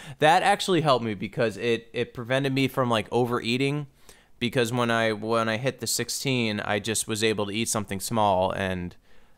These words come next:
I, and I felt, not only did I feel great, but I was full, like, off of almost nothing. So I'd recommend that, but man, those twenty-four hour fasts, dude,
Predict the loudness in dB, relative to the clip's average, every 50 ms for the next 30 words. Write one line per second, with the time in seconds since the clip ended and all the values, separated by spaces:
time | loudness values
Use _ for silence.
0 | -20 -18 -8 -4 -2 -2 -2 -2 -4 -4 -6 -4 -6 -6 -4 -4 -4 0 2 2
1 | 2 2 2 2 2 4 4 4 4 4 4 2 2 0 2 2 4 4 4 4
2 | 2 2 2 0 -4 -2 0 2 2 2 2 0 -2 -6 _ _ _ _ _ -2
3 | -2 -2 -2 -2 -4 -6 -2 2 4 4 4 4 2 0 -6 -10 -4 0 0 0
4 | 0 2 2 2 2 4 2 -2 -2 -2 -4 -4 -2 -2 -2 -2 -2 -2 -2 -2
5 | -2 -4 -8 -10 -10 -14 -18 -20 -20 -20 -20 -20 -20 -18 -18 -20 -20 _ -20 -20
6 | -20 -20 _ -20 _ -20 _ -4 0 2 2 4 4 4 4 4 2 2 4 6
7 | 6 8 8 8 6 4 2 -2 0 2 2 2 4 4 4 2 2 2 0 0
8 | 0 0 2 2 4 6 6 4 4 4 4 4 4 4 4 2 0 -4 -2 0
9 | 0 2 0 0 -4